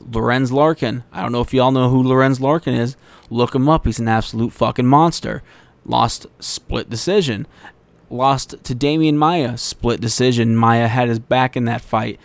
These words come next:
did not submit him. That is insha-, insane. Lost a close fight, fight to Thompson, decision.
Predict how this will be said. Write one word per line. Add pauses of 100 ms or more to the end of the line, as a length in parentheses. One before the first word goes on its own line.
(160)
did
not
submit
him. (100)
That
is
insha-,
insane. (400)
Lost
a
close
fight,
fight
to
Thompson,
decision.